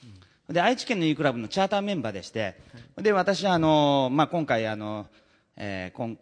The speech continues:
Speaker 2: 今け-、今会計年度から、あの、私、あの、サンライズの方に移ってまいりました。で、あの、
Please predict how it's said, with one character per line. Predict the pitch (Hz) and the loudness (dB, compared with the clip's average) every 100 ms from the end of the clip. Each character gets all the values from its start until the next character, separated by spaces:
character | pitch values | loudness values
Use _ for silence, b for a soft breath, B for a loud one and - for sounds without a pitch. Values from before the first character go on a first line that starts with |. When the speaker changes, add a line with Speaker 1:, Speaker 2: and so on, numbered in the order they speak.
| _ | _
Speaker 2:
今 | 123 117 | -8 -6
け-、 | 107 123 117 - - | -6 -6 -6 -6 -10
今 | 117 | -8
会 | 107 110 | -4 -4
計 | 110 107 | -4 -8
年 | 104 98 | -8 -10
度 | 110 | -4
か | 185 | 2
ら、 | 143 | 2
あ | 113 | 0
の、 | 107 95 95 | -6 -8 -10
私、 | 104 98 110 | -12 -12 -12
あ | 92 | -12
の、 | 90 90 - _ _ _ _ | -12 -14 -18 _ _ _ _
サ | - 143 | -4 -2
ン | |
ラ | 143 | 0
イ | 127 | -2
ズ | |
の | 107 | -6
方 | 98 | -8
に | 95 | -8
移 | 92 - | -10 -12
っ | 117 | -12
て | 101 | -10
ま | 101 | -10
い | |
り | 95 | -10
ま | 98 | -14
し | - | -12
た。 | 82 _ b b b | -14 _ b b b
で、 | 151 175 170 B B B | 4 6 4 B B B
あ | 151 165 | 2 4
の、 | 160 156 143 135 | 6 4 4 0